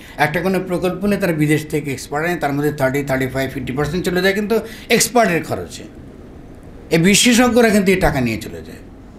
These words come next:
আর বাকি যেটা যায়, এটা কোনো কাম হয় না, এটা report দেয়, দেবেন, গ্লসি report বেরোবে, বা শেষ হয়ে গেল।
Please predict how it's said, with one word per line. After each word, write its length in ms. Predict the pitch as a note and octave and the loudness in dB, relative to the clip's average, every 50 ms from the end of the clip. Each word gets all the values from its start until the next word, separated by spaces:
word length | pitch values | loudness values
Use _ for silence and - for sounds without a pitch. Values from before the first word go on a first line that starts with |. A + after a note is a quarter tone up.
| - - - - - - - - - - - | -20 -20 -20 -20 -20 -20 -20 -20 -20 -6 0
আর 140 | D#3+ E3+ E3+ | 2 4 4
বাকি 340 | D3+ E3 F#3 F#3+ - A#3+ A#3 | 6 4 4 4 4 4 4
যেটা 260 | G3+ A3+ G3 G#3+ G#3+ | 4 4 4 4 4
যায়, 200 | F#3 G3+ G#3+ G#3 | 4 4 2 2
এটা 120 | F#3 F#3 F3+ | 2 0 -2
কোনো 200 | E3 F#3 F3+ F3+ | -2 -2 -2 -2
কাম 240 | F3+ E3+ D#3 D#3+ E3 | 0 0 0 2 2
হয় 100 | F3+ F3 | 2 0
না, 60 | D#3+ | 2
এটা 120 | D3+ D#3+ | 0 0
report 400 | D#3 D3 D3 C#3 C#3+ E3+ E3+ E3 | 0 0 -2 -2 -2 -4 -4 -2
দেয়, 120 | D3+ E3+ D#3+ | 0 0 0
দেবেন, 240 | D3 D3 D#3 D3+ | 0 0 -2 0
গ্লসি 320 | B2 B2+ B2+ B2+ - - E3+ | 2 2 0 0 2 0 0
report 260 | D#3 D#3 D#3 D#3+ D3+ | 0 2 0 0 0
বেরোবে, 260 | C#3+ D#3+ E3 F#3 G3+ | 0 0 0 0 2
বা 100 | G3+ G3+ | 0 0
শেষ 300 | - - - E3+ B2 - | 0 0 -4 -4 -6 -6
হয়ে 120 | A#2 G#2 E2+ | -8 -8 -10
গেল। 160 | E2 - | -10 -12